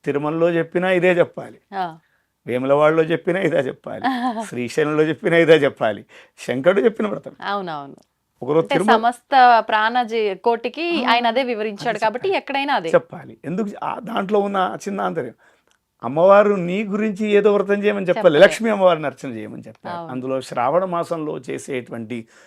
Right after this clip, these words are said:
Speaker 1: శుక్రవారాల్లో
Speaker 2: Hmm.
Speaker 1: వరలక్ష్మి అమ్మవారు వరములను ఇవ్వడానికి సిద్ధంగా ఉంటుంది అని చెప్పారు.
Speaker 2: Hmm.
Speaker 1: కనుక ఇది చాలా ప్రధానంగా మళ్ళీ అందరూ గుర్తుపెట్టుకోవాల్సింది, ఆ, కేవలము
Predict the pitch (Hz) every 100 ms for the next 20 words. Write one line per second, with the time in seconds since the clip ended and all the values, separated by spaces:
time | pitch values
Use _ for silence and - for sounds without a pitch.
0 | _ 143 135 180 175 147 139 127 117 113
1 | 127 226 - - 190 160 160 208 127 143
2 | 202 - 180 147 127 120 117 117 151 -
3 | _ _ _ - 113 120 131 170 202 196
4 | 190 180 170 165 160 156 156 160 131 123
5 | 139 135 131 127 120 113 - 110 107 117
6 | 156 - _ 170 113 220 202 196 180 165
7 | 156 135 131 - 123 127 151 160 135 123
8 | 113 107 104 113 113 _ _ _ 180 185
9 | 185 165 156 151 143 147 135 131 131 127
10 | 117 120 117 123 127 - _ _ _ 131
11 | 139 135 127 147 139 139 131 127 127